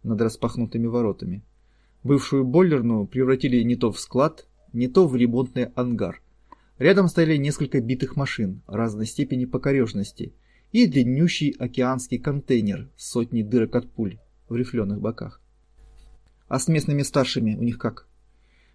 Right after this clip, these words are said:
Местным они ничего плохого пока не сделали. Торговому союзу вовремя платят налог, но очень мало. Торговец резко снизил тон и продолжил почти шепотом.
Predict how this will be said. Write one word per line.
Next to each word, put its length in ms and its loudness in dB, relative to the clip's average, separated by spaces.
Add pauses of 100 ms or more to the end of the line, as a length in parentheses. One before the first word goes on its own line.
(100)
Местным 440 2
они 220 4
ничего 260 2
плохого 360 2
пока 260 0
не 100 -2
сделали. 560 -2 (480)
Торговому 500 4
союзу 460 2
вовремя 400 2
платят 420 0
налог, 440 -4 (480)
но 100 -2
очень 240 -2
мало. 380 -4 (500)
Торговец 480 -2
резко 320 -2
снизил 340 -4
тон 300 -2 (380)
и 80 -2
продолжил 480 0
почти 300 -6
шепотом. 480 -6